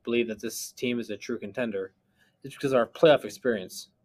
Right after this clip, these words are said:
I'm looking at our roster right now, and we have two players on our entire roster that have playoff experience. That's Chris Paul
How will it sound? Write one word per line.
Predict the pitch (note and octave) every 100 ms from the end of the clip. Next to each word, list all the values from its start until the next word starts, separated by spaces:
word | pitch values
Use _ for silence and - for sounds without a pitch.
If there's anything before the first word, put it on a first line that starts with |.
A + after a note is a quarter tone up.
| _ _ _ _ _ B2+
I'm | D3+
looking | E3 E3
at | D3+
our | B2
roster | A#2 B2 C3 A2
right | A2+ A2+
now, | A#2 G#2+
and | A2 A#2+
we | C#3+
have | D3+ -
two | - - A3+
players | A3+ - G3 E3+ A2+ A2+
on | B2
our | A#2+
entire | A#2 - C3 C#3+ A#2+
roster | A#2 A#2+ - F#2 - _ _ _ _ _ _ _ _ _
that | A2+
have | A#2 G#2 -
playoff | B2+ B2 A2+
experience. | - - G2+ F#2+
That's | G2+ G2 -
Chris | - E3
Paul | - B2+ C3 C#3 D3